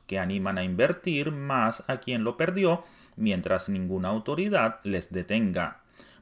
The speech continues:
Para que eso suceda, primero tiene que haber gente que lo denuncie. Ahora, después de Get Easy y después de cambiar a I Get Mania con más promesas del pago del dinero debido a sus inversores,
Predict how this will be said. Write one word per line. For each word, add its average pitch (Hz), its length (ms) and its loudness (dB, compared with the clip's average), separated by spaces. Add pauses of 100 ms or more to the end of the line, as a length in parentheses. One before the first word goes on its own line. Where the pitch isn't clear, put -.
(100)
Para 87 340 2
que 104 260 2
eso 87 240 -2
suceda, 151 720 2 (120)
primero 196 380 2
tiene 170 240 -4
que 190 80 4
haber 175 160 4
gente 147 560 -4
que 104 120 -2
lo 90 140 0
denuncie. 95 640 0 (640)
Ahora, 107 640 4
después 107 360 0
de 107 120 0
Get 113 320 0
Easy 117 360 -2
y 90 40 -2
después 92 340 -2
de 110 80 -2
cambiar 107 560 2
a 110 320 2
I 92 180 -2
Get 95 200 -2
Mania 143 580 -2
con 104 180 0
más 92 220 -2
promesas 104 560 -2
del 85 220 -4
pago 107 340 2
del 87 180 -2
dinero 98 360 -2
debido 101 560 -2
a 90 80 -2
sus - 200 -10
inversores, 147 680 0